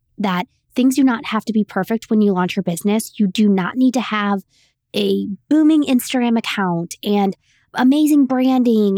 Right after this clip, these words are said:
and a website and all of these things that you might see podcast managers or other service providers that have been in this for a year plus. Maybe you see them have all of these cool bells and whistles and their business looks amazing. And you think, "Oh, it, mine has to look like that in order for me to launch it."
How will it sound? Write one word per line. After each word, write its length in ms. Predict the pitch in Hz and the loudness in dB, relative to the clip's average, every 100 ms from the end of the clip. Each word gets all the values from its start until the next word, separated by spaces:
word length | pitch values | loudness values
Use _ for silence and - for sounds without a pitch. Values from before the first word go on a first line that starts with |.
| - | 0
and 160 | 220 | 0
a 60 | 240 | 0
website 640 | 240 277 240 - 240 220 208 | 0 0 -2 -2 0 0 0
and 100 | 202 - - | -2 -4 -2
all 180 | 269 370 | 0 0
of 120 | - | 0
these 200 | 269 - | -2 0
things 220 | 247 226 | 0 2
that 120 | 208 | 0
you 180 | 196 226 | 0 2
might 240 | 247 - | 0 -2
see 420 | - - 226 233 254 _ _ - | -6 0 2 2 0 _ _ -8
podcast 400 | 220 220 226 - | -6 -4 -4 0
managers 560 | 202 202 202 190 190 | 0 0 0 -2 -2
or 100 | 190 - | -2 -2
other 240 | 226 240 | -2 -2
service 280 | - 214 208 | -2 -2 -2
providers 560 | - 196 190 190 185 - _ _ - | -2 -2 0 0 -2 -4 _ _ -8
that 140 | 196 202 | -4 -2
have 100 | 190 | 0
been 100 | 208 | 2
in 140 | 214 | 2
this 160 | 196 - | 0 -2
for 260 | 208 190 - | -2 -2 0
a 40 | |
year 280 | 196 208 202 | 0 0 -2
plus. 480 | - 294 277 - - _ _ - | -2 -2 -2 -2 -10 _ _ -2
Maybe 220 | 247 262 | 2 4
you 100 | 262 | 2
see 200 | - 247 | 2 0
them 160 | 226 | 0
have 260 | 196 196 190 - | -2 -2 -2 -2
all 160 | 202 | 0
of 100 | 202 | 0
these 340 | 196 196 185 - | 0 0 -2 -8
cool 320 | - 233 233 | -2 2 2
bells 240 | 196 196 185 | 0 -2 0
and 80 | |
whistles 340 | 180 175 175 175 | 0 -2 -4 -2
and 80 | 180 | -2
their 80 | |
business 400 | 180 208 208 202 | -2 -2 0 0
looks 160 | 208 - | -2 -2
amazing. 600 | 180 185 196 - - - - _ _ _ - | 0 2 0 -2 -8 -16 -20 _ _ _ 0
And 200 | 208 214 | 2 2
you 40 | |
think, 260 | - 202 - - | 0 -4 -4 -6
"Oh, 160 | 220 | -4
it, 120 | 202 196 | -4 -4
mine 200 | 214 208 | -2 -2
has 240 | - 214 | -2 -4
to 80 | - | -2
look 180 | 196 202 | -4 -2
like 140 | 185 | -4
that 180 | 185 175 | -4 -4
in 80 | 185 | -4
order 220 | 180 180 | -2 -4
for 120 | - | -4
me 120 | 185 170 | -4 -4
to 120 | 175 | -6
launch 320 | 165 180 - | -4 -4 -6
it." 140 | - | -10